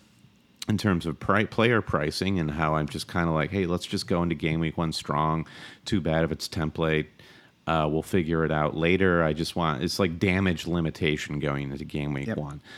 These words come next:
Speaker 1: So that might be where I pay some attention to effective ownership or ownership percentage because, um, I mean,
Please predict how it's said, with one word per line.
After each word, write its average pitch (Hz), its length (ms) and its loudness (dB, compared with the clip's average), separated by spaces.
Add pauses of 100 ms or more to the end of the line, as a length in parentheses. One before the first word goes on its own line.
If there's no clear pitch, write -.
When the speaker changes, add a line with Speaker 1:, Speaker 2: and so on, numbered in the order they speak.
(300)
Speaker 1:
So 147 160 4
that 233 160 6
might 214 200 4
be 101 140 6
where 98 520 6
I 92 120 6
pay 85 840 2 (2000)
some 135 360 4
attention 170 520 4
to 165 280 2 (200)
effective 147 420 2
ownership 151 600 2
or 98 120 4
ownership 117 500 0
percentage 117 520 0
because, 101 580 2 (1500)
um, 107 640 6 (1300)
I 156 60 2
mean, 190 180 4